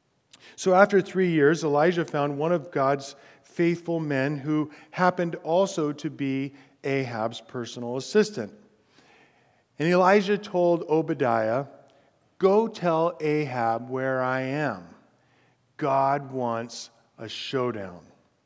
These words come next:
You see, Ahab, because of his wife Jezebel, paid the living for the four hundred and fifty prophets of Baal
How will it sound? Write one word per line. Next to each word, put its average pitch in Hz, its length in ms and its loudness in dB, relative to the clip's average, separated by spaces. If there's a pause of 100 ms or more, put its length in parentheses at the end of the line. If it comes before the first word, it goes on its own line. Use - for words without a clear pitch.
(560)
You 165 100 -6
see, 196 360 0 (200)
Ahab, 151 680 6
because 156 400 0
of 139 80 -8
his 127 160 -4
wife 117 360 -4
Jezebel, 110 560 -6 (300)
paid 196 380 2
the 180 120 2
living 160 440 2 (180)
for 180 200 4
the 165 100 2
four 208 360 4
hundred 185 320 2
and 156 120 -6
fifty 196 300 0
prophets 165 520 -2
of 127 120 -4
Baal 147 580 2